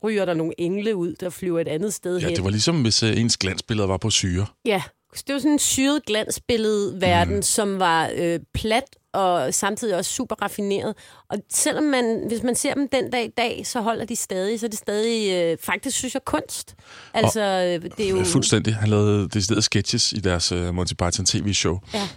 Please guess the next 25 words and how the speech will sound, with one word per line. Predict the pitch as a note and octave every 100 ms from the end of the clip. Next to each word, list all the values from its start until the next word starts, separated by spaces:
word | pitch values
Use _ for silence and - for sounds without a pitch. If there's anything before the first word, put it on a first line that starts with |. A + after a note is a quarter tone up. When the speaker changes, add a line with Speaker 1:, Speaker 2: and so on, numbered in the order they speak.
| - -
Speaker 2:
Og | F2+
han | G2+ G#2
blev | - A2
jo | G2 F2+
også | F#2 G2+
senere, | G2+ F#2+ F#2 G2+ F#2+ E2+ - - -
de |
fik | - -
alle | D#2+
sammen | A2+ E2+
sådan | E2 F2
lidt | E2 - - - _ _ _
instruktørkarriere, | G#2 F2 F2+ - F#2 - - F2+ E2+ F2
men | F2 E2+
han | F#2
blev | A#2 F#2+
sådan | E2
en | D#2
rigtig | A2 - F#2
filminstruktør. | G2+ F2 D#2+ E2+ - D#2 -
Speaker 1:
Ja. | - - _ _ _ -
Lavede | F3+ F3+
Speaker 2:
Og |
har | F#2
lavet | F2+ F2+ F3 F3+